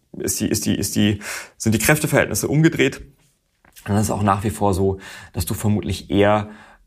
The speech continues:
ähm, äh, den Preis nehmen musst, der dir sozusagen geboten wird, als den Preis setzen kannst am Markt.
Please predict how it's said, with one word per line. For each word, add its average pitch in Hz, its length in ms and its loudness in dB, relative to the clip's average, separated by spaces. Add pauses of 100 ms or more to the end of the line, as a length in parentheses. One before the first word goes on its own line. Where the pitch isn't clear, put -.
ähm, 98 600 0
äh, - 580 -6
den 104 240 0
Preis 101 360 2
nehmen 113 320 2
musst, 117 260 -2
der 101 100 4
dir 101 200 2
sozusagen 98 320 -4
geboten 107 400 0
wird, 107 200 0
als 95 140 0
den 92 140 -8
Preis 90 320 -2
setzen 80 280 -8
kannst 85 320 -10
am - 100 -12
Markt. - 300 -20